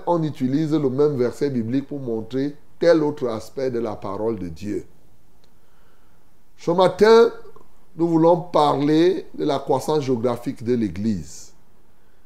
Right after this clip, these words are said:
Pas simplement pour parler, parce que nous voulons que chacun de nous progresse dans la prière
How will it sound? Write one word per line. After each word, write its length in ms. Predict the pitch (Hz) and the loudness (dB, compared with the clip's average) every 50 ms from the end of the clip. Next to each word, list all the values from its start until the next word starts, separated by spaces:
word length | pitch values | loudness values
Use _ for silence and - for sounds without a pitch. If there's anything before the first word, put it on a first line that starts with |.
| - - - - - - - - - - - - - - - - - | -18 -18 -18 -18 -18 -18 -18 -18 -18 -18 -18 -18 -16 -16 -16 -8 0
Pas 160 | - 180 208 202 | 4 4 4 6
simplement 560 | - - 170 160 139 151 156 151 190 214 180 | 6 4 4 4 4 2 0 2 2 0 2
pour 180 | 156 175 160 | 2 0 0
parler, 640 | - 165 139 131 127 127 139 147 156 180 208 254 - - - - - - - - - - - - - - - | 2 2 2 2 4 4 4 4 4 4 4 2 -4 -12 -12 -12 -12 -12 -12 -12 -12 -12 -12 -12 -12 -8 -2
parce 220 | - - - - - | -2 -2 -2 -2 -2
que 120 | - 226 | 4 4
nous 220 | 220 214 214 208 | 4 4 4 -2
voulons 380 | 170 156 165 180 208 220 220 220 | 0 0 0 2 4 4 4 4
que 180 | 220 - 185 170 | 6 4 4 4
chacun 520 | - - - - 170 156 - - 202 208 | 4 0 0 2 2 2 0 0 0 0
de 140 | 185 170 165 | 4 4 2
nous 180 | 156 160 180 170 | 2 2 -2 -4
progresse 1300 | - - - - - 160 151 123 104 - 110 131 170 180 156 - - - - - - - - - - - - - - - - - - - - - - - - - - - - - - - - - - - - - | -6 -12 -10 -2 -2 0 0 -2 -4 -6 0 4 6 6 6 4 2 -4 -10 -10 -12 -12 -12 -14 -16 -16 -18 -18 -18 -20 -20 -20 -20 -20 -20 -20 -20 -20 -20 -20 -20 -20 -20 -20 -20 -20 -20 -20 -20 -18 -14 -6
dans 220 | - 143 165 190 214 | 0 2 4 4 6
la 160 | 214 185 151 | 6 4 4
prière 920 | - - - 160 147 143 151 147 139 139 143 147 151 160 175 190 233 | 2 -2 -2 0 2 6 6 6 6 6 4 4 4 4 4 2 0